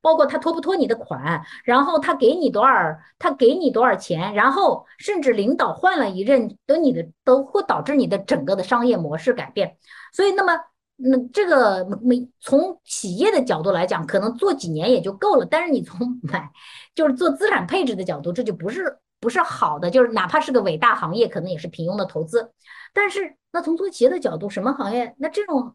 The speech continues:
上面有没有机会？当然有机会了。所以我当时说，你，你去看准这个，这个行业里面，国有当然会占据那种，会占据大的份额，但是在这个里面，它必须有很多民营的来去填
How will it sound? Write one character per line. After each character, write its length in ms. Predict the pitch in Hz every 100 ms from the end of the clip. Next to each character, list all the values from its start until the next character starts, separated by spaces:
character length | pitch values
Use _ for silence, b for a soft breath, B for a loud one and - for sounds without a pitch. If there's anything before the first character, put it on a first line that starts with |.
| _
上 180 | - 330
面 80 | 269
有 80 |
没 80 | 208
有 60 | 220
机 160 | 214
会？ 80 | 269
当 160 | 269 392
然 80 | 453
有 100 | 349
机 220 | 180 214 208
会 160 | 214
了。 160 | 180 151 B B
所 120 | 381
以 20 |
我 140 | 294 208
当 160 | 240
时 40 | 247
说， 160 | 269 B B
你， 140 | 214 202
你 400 | 190 220 196 180
去 160 | 294
看 200 | 277 370
准 140 | 269 175
这 100 | 220
个， 160 | 196 - B B _
这 260 | 427 403 277
个 240 | 277 214
行 420 | - - 180 170
业 140 | 277 302
里 140 | 170
面， 180 | 180 165 B B
国 340 | 220 196 247
有 340 | 349 254 156 143 -
当 220 | 320 330
然 180 | 214 170
会 160 | 220
占 280 | - 240 202
据 360 | 196 190 156 147 -
那 120 | 233
种， 260 | 185 143 -
会 140 | -
占 260 | 233 311 254
据 80 | 240
大 240 | - 285
的 100 | 196
份 200 | 160 240
额， 260 | 175 147 - B B -
但 200 | 381 381
是 200 | - 277
在 180 | 349 330
这 140 | 370
个 100 | 302
里 140 | 202
面， 180 | 165 190
它 140 | - 302
必 320 | 294 359 349
须 160 | - 320
有 160 | 339
很 300 | - - 139
多 100 | 196
民 260 | 202 190 247
营 160 | 285
的 140 | 254 160
来 140 | 160
去 180 | 160 220
填 420 | - - 170 135